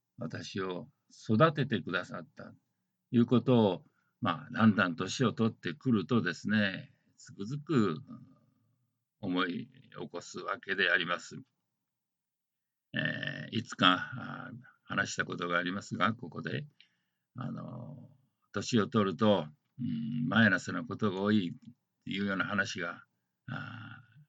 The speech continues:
ー、老人ホームで、まあ、出ました。えー、そしたら一番前におった、おられた、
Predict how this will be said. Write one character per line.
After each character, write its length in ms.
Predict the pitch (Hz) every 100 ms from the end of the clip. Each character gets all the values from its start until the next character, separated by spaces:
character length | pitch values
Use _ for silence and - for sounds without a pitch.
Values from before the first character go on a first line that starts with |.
| 95
ー、 20 |
老 160 | 95
人 180 | 95 98
ホ 100 | 90
ー 100 | 95
ム 100 | 80
で、 280 | 80 82 82 -
ま 140 | 85 87
あ、 20 |
出 160 | 90
ま 140 | 98 98
し 100 | -
た。 80 | -
え 1120 | _ _ - - - - - _ _ 143 113
ー、 40 |
そ 180 | 113 113
し 100 | 104
た 120 | 110
ら 180 | 95 92
一 180 | 90 101
番 160 | 98
前 200 | 98 101
に 120 | 95 90
お 80 |
っ 20 | 92
た、 440 | - 95 87 -
お 120 | - 92
ら 100 | 98
れ 140 | 87
た、 360 | - 87 95